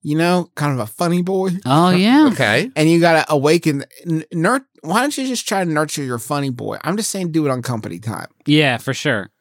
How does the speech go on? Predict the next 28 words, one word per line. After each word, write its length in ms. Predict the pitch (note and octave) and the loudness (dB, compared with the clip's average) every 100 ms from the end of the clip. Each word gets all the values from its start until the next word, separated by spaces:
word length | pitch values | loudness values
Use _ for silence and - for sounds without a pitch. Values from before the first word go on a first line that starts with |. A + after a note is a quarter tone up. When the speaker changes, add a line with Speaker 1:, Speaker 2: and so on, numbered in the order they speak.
| - | -10
Speaker 1:
to 140 | D3+ | -6
channel 320 | C#3+ F#3 E3+ | -2 0 0
that 180 | D3+ C#3 | 0 0
energy. 380 | C#3 A#2+ - - | -2 -6 -8 -2
Speaker 3:
Oh, 100 | F3 | 0
this 240 | F3 A#3 D4 | 2 0 0
is 140 | A#3+ | -4
good 240 | B3+ B3 | -2 -2
because, 340 | E3 D#3 E3+ D3+ | -2 0 0 4
like, 280 | D#3 C3+ _ - | 2 2 _ -4
at 220 | F#3 F3+ | -2 -2
best, 840 | - A#2 - C#4 C#3+ A#2+ - - - _ _ | -8 -4 2 4 4 2 -2 -10 -18 _ _
you 140 | - F3+ | -4 -2
find 320 | A3 G#3 G3+ | 2 2 2
a 120 | F#3+ E3 | 0 -2
funny 560 | G#3 G#3 G#3 G3+ G3 | 2 2 2 2 0
within, 680 | G3 F#3+ B3 F3+ F#2 C#3+ A3 - | 0 2 4 2 2 0 -4 -2
right? 360 | B2+ C3+ D#3+ | 2 2 2
And 160 | D#3 C3+ | 2 4
now 100 | C3 | 4
you're 460 | C3+ C#3 C#3 C3+ C#3+ | 4 4 4 4 2
a-, 260 | C3 C3+ - | 0 -2 0
another 480 | C#3+ C#3+ D3+ D3 C3+ | 0 2 2 2 0
funster, 760 | - D#3 C3+ C3+ - F#2 G#2 A#2+ | 0 2 2 2 -2 -4 -4 0
right? 320 | A#2 B2 D3+ - - - | 2 2 -2 -10 -20 -6
But 160 | D3+ F3 | 0 2
at 220 | D#3+ - | 0 0
worst, 560 | C4 E4 D#3 G3+ - | 2 4 4 2 -2